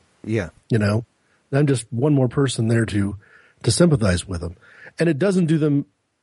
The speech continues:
Speaker 2: but I also learned this, this year, that it doesn't do them any good if I stay on the church side of the border all the time either. If I'm serious about not acknowledging a border and trying to move freely on both sides, I need to take that seriously and I need to do it.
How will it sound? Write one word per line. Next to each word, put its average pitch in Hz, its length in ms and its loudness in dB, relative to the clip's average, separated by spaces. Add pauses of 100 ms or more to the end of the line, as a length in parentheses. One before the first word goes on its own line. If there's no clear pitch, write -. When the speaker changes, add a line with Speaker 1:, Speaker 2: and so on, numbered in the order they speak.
(120)
Speaker 2:
but 151 180 0
I 175 40 2
also 208 240 0
learned 135 320 0
this, 131 300 -2
this 131 300 -2
year, 113 180 -2
that 104 100 -6
it 107 80 -6
doesn't 175 280 2
do 147 80 4
them 135 180 4
any 117 140 2
good 107 220 0
if 104 120 -4
I 110 80 2
stay 123 300 0
on 104 240 0 (420)
the 107 480 2
church - 380 -2
side 110 180 4
of 98 80 -4
the 92 60 -6
border 87 500 -6 (880)
all 139 120 2
the 117 100 2
time 110 260 0
either. 101 360 -2 (420)
If 120 80 0
I'm 131 140 4
serious 175 360 0
about 120 200 2
not 120 220 2
acknowledging 113 560 2
a 104 60 2
border 110 460 0 (100)
and 104 100 -2
trying 131 340 0
to 113 60 2
move 120 320 2
freely 120 380 2
on 104 140 0
both 104 180 0
sides, 113 480 2 (580)
I 135 120 0
need 160 160 2
to 104 60 -4
take 123 280 0
that 101 220 0
seriously 104 580 0
and 98 80 0
I 104 40 0
need 110 160 2
to 95 80 -2
do 92 240 -2
it. - 240 -12